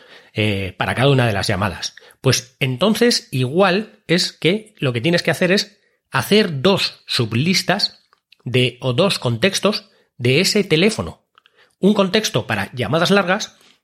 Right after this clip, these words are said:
y un contexto para llamadas cortas. Y las llamadas largas hacerlas cuando realmente necesites hacerlas. No tener que elegirlas, sino que tú te pongas en el contexto en el que estés y una vez que te muevas en el contexto, cualquiera de las tareas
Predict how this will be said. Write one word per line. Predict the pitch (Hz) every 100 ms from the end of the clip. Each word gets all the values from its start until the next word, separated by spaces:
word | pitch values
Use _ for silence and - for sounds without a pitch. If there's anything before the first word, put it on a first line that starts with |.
| -
y | 139
un | 160
contexto | 165 165 180 - 139
para | 131 117
llamadas | 104 117 123 95 -
cortas. | - - 107 - - _ _ - _ -
Y | 208
las | 196
llamadas | 135 123 180 165
largas | 196 190 190
hacerlas | 131 151 185 202
cuando | - 143 123 117
realmente | 104 113 127 156 175 190 196 226 - _ -
necesites | 123 117 110 170 104
hacerlas. | 101 90 87 - _ - _
No | 160 202
tener | 220 190 170
que | 151 139
elegirlas, | 123 117 - 110 110 76 - _
sino | - - 127 123
que | -
tú | 117 208 202
te | 117
pongas | 165 190 180 156
en |
el | 120 120
contexto | 120 113 185 - 120
en |
el | 139
que | 180
estés | 175 190 185 -
y | 143 185
una | 208
vez | 123
que | 117
te | 113
muevas | 160 165
en | 170
el |
contexto, | 143 151 - - -
cualquiera | - 135 123 208 180
de | 123
las | 107 -
tareas | 131 185 208